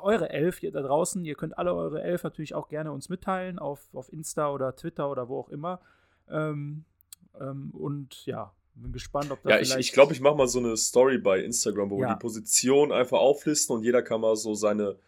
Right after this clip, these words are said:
Speaker 2: genauso wie bei Twitter, jeder kann mal so seine Position einfach mal widerspiegeln. Würde mich tatsächlich auch mal interessieren, ob wir selber nur in unserem Kosmos hier leben oder ob, äh,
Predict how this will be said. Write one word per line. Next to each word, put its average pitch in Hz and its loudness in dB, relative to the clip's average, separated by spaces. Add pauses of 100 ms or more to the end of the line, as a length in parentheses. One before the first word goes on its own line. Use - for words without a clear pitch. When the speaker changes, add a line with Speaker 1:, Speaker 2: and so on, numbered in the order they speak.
(240)
Speaker 2:
genauso 107 2
wie 104 -8
bei 107 4
Twitter, 123 -2
jeder 104 2
kann 107 -8
mal 104 -2
so 101 -10
seine 104 -2
Position 101 -6
einfach 104 -6
mal 101 -2
widerspiegeln. 110 -4 (300)
Würde 131 -2
mich 170 -4
tatsächlich 135 -4
auch 147 -2
mal 143 0
interessieren, 139 -4
ob 110 -2
wir 120 2
selber 143 2
nur 139 -6
in 135 -6
unserem 117 -4
Kosmos - -8
hier 160 -6
leben 170 -6 (300)
oder 120 6
ob, 123 0
äh, 117 -2